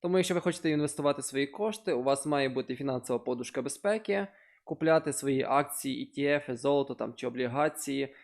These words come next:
потрібно купляти з ліцензійованих брокерів, того ж Interactive Brokers або Freedom Finance. І не потрібно шукати якусь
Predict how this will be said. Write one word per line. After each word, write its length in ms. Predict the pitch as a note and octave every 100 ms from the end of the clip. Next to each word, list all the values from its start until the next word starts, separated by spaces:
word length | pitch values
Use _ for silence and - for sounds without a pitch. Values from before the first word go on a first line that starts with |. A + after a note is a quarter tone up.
| _
потрібно 300 | - D3+ C3+
купляти 560 | C3 C3 C3 B2 A#2+ A#2+
з 40 |
ліцензійованих 880 | D3 D3+ D#3 C#3+ D3+ C3+ B2 A#2+ -
брокерів, 640 | B2+ A3+ A#3 A3+ G#3 G3+ - _ _
того 160 | D3
ж 120 | C#3 C#3+
Interactive 460 | C3 C3+ C3 B2
Brokers 440 | B2+ C3 B2 B2 B2
або 140 | A#2+
Freedom 420 | A2+ B2+ B2 A#2+
Finance. 400 | F3 G#3+ A#3 - - _ _ _ -
І 40 |
не 60 | F#3
потрібно 320 | F3 E3+ E3+
шукати 420 | - - D#3 D#3
якусь 380 | B2+ C#3 D3 -